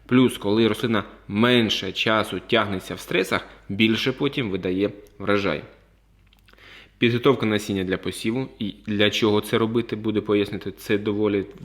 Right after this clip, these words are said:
важливо робити під, в час війни, коли не вистачає енергоносіїв, коли вимикають світло,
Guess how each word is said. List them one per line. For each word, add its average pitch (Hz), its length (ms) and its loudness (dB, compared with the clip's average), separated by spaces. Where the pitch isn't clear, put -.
важливо 107 440 2
робити 139 380 -6
під, - 180 -16
в 101 200 -12
час 107 420 0
війни, 104 420 2
коли 101 280 0
не 98 80 -2
вистачає 120 640 -2
енергоносіїв, 95 760 -6
коли 95 260 -6
вимикають 107 580 -6
світло, 127 360 -2